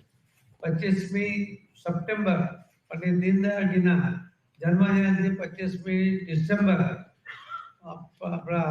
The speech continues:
અટલ બિહારી વાજપેયીજીના જન્મજયંતિ સુધી નેવું દિવસ સુધી આ કાર્યક્રમ ચલાવવાનું નક્કી કર્યું છે.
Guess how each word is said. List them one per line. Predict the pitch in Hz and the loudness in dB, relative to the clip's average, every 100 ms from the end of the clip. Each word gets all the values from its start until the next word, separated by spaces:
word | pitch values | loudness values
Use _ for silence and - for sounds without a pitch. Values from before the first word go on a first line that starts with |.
| 151 147 - - - | -2 -6 -16 -20 -20
અટલ | - 185 185 | -10 -2 0
બિહારી | 180 185 | 2 2
વાજપેયીજીના | 180 160 160 185 180 180 | 2 2 2 4 4 4
જન્મજયંતિ | 180 175 175 175 175 175 175 | 4 2 0 0 2 0 -2
સુધી | 170 175 | -2 -2
નેવું | 175 175 214 247 247 | 0 0 0 -2 -4
દિવસ | 214 202 180 | -2 0 2
સુધી | 175 180 - - - _ _ _ _ | 2 2 2 -2 -8 _ _ _ _
આ | 175 190 | -4 -2
કાર્યક્રમ | 185 180 180 190 185 180 180 | 0 0 0 0 0 -2 -8
ચલાવવાનું | - _ 165 175 175 185 | -10 _ -2 0 2 4
નક્કી | 180 160 190 | 2 2 -2
કર્યું | 196 190 190 | -6 -6 -6
છે. | 190 | -6